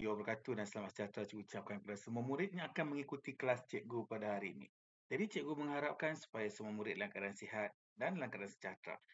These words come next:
Baiklah, hari ini kita akan buat sedikit latihan seperti yang telah dicadangkan di dalam buku latihan yang sedang murid-murid rujuk. Baiklah, jadi hari ini kita akan mulakan dengan latihan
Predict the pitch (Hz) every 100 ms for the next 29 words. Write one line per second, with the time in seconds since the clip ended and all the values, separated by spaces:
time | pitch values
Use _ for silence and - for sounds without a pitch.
0 | _ - 180 220 240 - 165 170 208 170
1 | - 120 127 123 120 - - - 113 127
2 | - 123 139 269 202 - 104 104 165 -
3 | 107 110 101 - 92 104 98 139 160 185
4 | 185 117 107 107 107 110 101 107 - 113
5 | 104 104 - _ _ - 104 104 107 104
6 | 101 101 - _ - 104 147 208 - 113
7 | 110 110 - _ - 107 101 104 92 107
8 | 107 - _ _ - 208 190 107 - -
9 | 190 196 190 - - 160 180 220 196 -
10 | 113 117 139 127 127 127 139 127 120 117
11 | 117 113 107 104 98 87 98